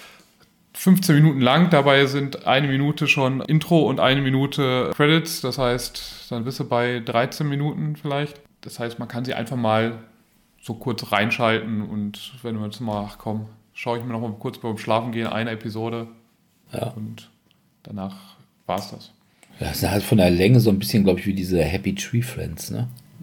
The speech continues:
Speaker 1: Ja, so in die Richtung, ja. Nur halt
Speaker 2: Ja.
Speaker 1: Happy Tree Friends ist halt vom Humor her eher an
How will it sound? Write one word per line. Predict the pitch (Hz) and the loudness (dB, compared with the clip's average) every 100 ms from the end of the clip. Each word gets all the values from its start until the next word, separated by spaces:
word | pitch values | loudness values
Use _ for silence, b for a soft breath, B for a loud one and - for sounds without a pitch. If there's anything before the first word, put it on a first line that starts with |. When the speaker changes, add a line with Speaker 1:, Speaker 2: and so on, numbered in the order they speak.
| - | -8
Speaker 1:
Ja, | 123 | -6
so | 120 | -6
in | 107 | -6
die | 104 | -8
Richtung, | 101 - 107 107 | -10 -12 -12 -12
ja. | - - 139 | -12 -10 -4
Nur | 139 135 | -2 0
halt | 127 131 | 0 0
Speaker 2:
Ja. | |
Speaker 1:
Happy | 95 131 | -2 -2
Tree | 151 | -2
Friends | 147 135 127 | 0 -2 -4
ist | 120 131 | -6 -4
halt | 117 117 - | -2 -4 -6
vom | 123 117 | -6 -6
Humor | 123 123 127 123 | -4 2 2 2
her | 117 113 117 113 - _ _ _ _ _ _ _ _ | 2 2 0 -6 -20 _ _ _ _ _ _ _ _
eher | 120 113 110 110 - | 0 2 2 0 -2
an | 120 113 110 110 | -6 -4 -6 -10